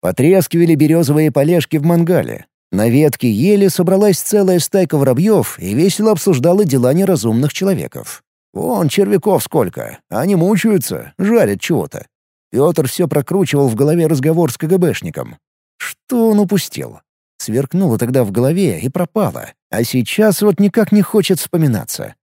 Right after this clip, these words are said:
Воробьи обнаглели в конец, спустились ещё ниже, позвали друзей или родственников и давай уже в полный голос потешаться над Тишковым. Бродяги! Стоять боятся. Вот ведь о чём подумал!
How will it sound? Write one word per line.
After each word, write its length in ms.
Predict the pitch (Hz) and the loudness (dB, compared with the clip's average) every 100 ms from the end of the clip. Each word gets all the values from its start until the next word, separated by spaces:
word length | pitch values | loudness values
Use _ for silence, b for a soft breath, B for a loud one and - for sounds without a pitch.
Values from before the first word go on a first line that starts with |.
| _ _ _ _ _ _ | _ _ _ _ _ _
Воробьи 440 | 82 90 98 107 160 | -4 -2 0 2 4
обнаглели 540 | 180 220 160 120 123 | 4 2 2 2 0
в 80 | 147 | 0
конец, 520 | 190 107 62 - - _ _ - 254 | -2 -4 -8 -14 -16 _ _ -6 -4
спустились 460 | - 165 123 117 | -2 -2 -2 -2
ещё 180 | 151 208 | -2 0
ниже, 460 | 208 92 65 57 - _ | 0 0 -6 -14 -18 _
позвали 380 | 107 104 139 196 | -4 0 2 2
друзей 580 | 202 190 101 117 135 147 | 2 2 2 4 4 2
или 220 | 151 185 | 2 2
родственников 760 | 208 220 - 113 80 - - - - | 2 0 -2 -4 -4 -10 -12 -16 -4
и 100 | 151 | -2
давай 400 | 190 202 214 151 | 0 0 2 2
уже 180 | 120 139 | 2 0
в 80 | - | 0
полный 340 | 165 175 139 | 0 2 2
голос 420 | 139 196 170 160 - | 2 2 2 0 -2
потешаться 600 | 208 208 - 185 131 151 | -4 -4 0 0 0 0
над 160 | 143 | -2
Тишковым. 580 | - 185 - 95 62 58 - _ _ _ - | -2 -4 -2 -4 -4 -12 -18 _ _ _ -10
Бродяги! 880 | 92 113 120 135 160 151 92 65 - _ _ _ _ | -4 -2 0 0 2 0 -2 -10 -16 _ _ _ _
Стоять 720 | - - 202 233 240 233 226 | -16 -2 2 2 4 2 2
боятся. 640 | 185 220 220 214 - 202 139 - _ _ _ - | 2 4 4 2 2 2 0 -4 _ _ _ -8
Вот 440 | 123 185 190 180 | -2 2 4 4
ведь 140 | 175 180 | 2 0
о 60 | |
чём 200 | 160 185 | 2 2
подумал! 500 | 156 165 170 82 52 | 2 2 0 -2 -10